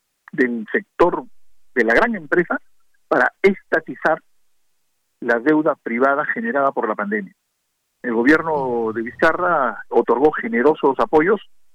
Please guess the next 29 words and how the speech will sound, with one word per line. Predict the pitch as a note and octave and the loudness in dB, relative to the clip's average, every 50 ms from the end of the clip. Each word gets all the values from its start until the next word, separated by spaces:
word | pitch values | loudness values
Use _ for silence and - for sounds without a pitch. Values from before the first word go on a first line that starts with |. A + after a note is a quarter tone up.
| _ _ _ _ _ _ - | _ _ _ _ _ _ -6
¿no? | - G#3+ A#3+ - _ _ _ _ _ _ _ _ - | -4 -4 -4 -6 _ _ _ _ _ _ _ _ -8
Los, | - - A#2 - A#2+ G#2 G2+ G#2 G2+ G2 G2 | -8 -8 -6 -6 -8 -8 -6 -6 -6 -8 -10
este, | - _ - A2 G#2 G2+ G2 G2 F#2+ G2+ | -10 _ -6 -4 -2 -2 -2 -2 -2 -4
al | G2+ - | -6 -6
sector | G#2+ G2 C#3 C3+ | -2 0 2 2
privado, | - - B2+ C3+ D3 C#3 C3 A#2 | 2 4 4 6 6 6 4 4
al, | G#2 G2+ - A2+ A2 F#2+ | 2 0 -2 -4 -4 -4
al, | G2+ G#2 - | -4 -2 -2
al | A2 A2 | 0 0
gran | G#2+ C#3 E3 E3 | 2 0 0 -2
sector | - B2 - - C3+ | -4 -6 -4 -4 -2
privado, | - E3+ F#3+ F#3+ F3 - - B3 - _ _ _ _ _ _ _ _ _ _ _ _ _ _ _ _ - | 0 -2 -2 -2 -2 -4 -6 -6 -8 _ _ _ _ _ _ _ _ _ _ _ _ _ _ _ _ -4
mediante | B2 A#2 A2+ A2+ G#2 A#2+ A2+ | -2 0 0 0 0 0 0
la, | A2 G#2 G#2 G2+ G2+ G2+ G2+ - - - - A#1+ - - B1+ | 2 2 4 4 2 0 0 -4 -8 -12 -12 -12 -10 -10 -8
el | - A2+ | -8 -8
procesamiento | - A2 A2+ G2+ G2 A2 A2 B2+ C#3 C3+ | -6 -6 -6 -4 -2 0 0 2 2 2
de | C3+ C3+ | 2 2
la | |
pandemia, | C#3 E3 D#3 D#3+ D#3 C#3 C#3+ F#3+ - _ _ _ _ _ _ _ _ _ _ _ _ _ _ - | 2 2 2 2 0 0 -2 -6 -8 _ _ _ _ _ _ _ _ _ _ _ _ _ _ 0
pero | - B2 D#3 | 4 6 6
esa | F3+ F3 G#3+ G#3 F#3+ G3 | 6 6 4 2 0 -2
es | F3 D#3 - | -6 -4 -2
una | F#3+ F3+ E3+ | 0 2 4
deuda | E3+ F#3+ F#3 F3 D3+ D3+ D#3 - - | 4 6 6 6 4 4 0 0 -2
privada | - - E3 F#3+ C4 - C4 - A#2+ A2+ - _ _ _ _ _ _ _ _ | -6 -6 -4 -2 0 0 2 0 0 -2 -4 _ _ _ _ _ _ _ _
que | - C3 | -6 -4
el | A#2+ | -4
Estado | B2 - D3+ D3 D#3 D#3 | -2 0 0 0 0 0
garantiza. | C#3+ B2 A2+ A2 A#2 - F3 F#3 - - G2+ | -2 -4 -4 -6 -6 -6 -6 -6 -4 -6 -8